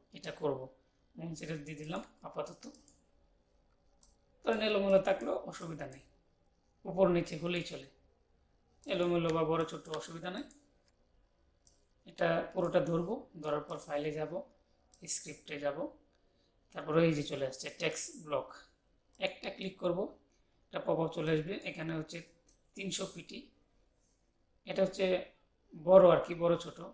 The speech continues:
সাইজটা। কোনো সমস্যা নাই, যা আছে তাই রাখতে পারি, পরবর্তীতে বড় ছোট করা যায়। এখানে এটা হচ্ছে স্পেসিংটা আর কি,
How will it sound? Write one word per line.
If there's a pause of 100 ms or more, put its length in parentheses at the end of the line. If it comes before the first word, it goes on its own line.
(1000)
সাইজটা। (960)
কোনো
সমস্যা
নাই,
যা
আছে
তাই
রাখতে
পারি, (1400)
পরবর্তীতে
বড়
ছোট
করা
যায়। (3000)
এখানে (480)
এটা
হচ্ছে (480)
স্পেসিংটা
আর
কি,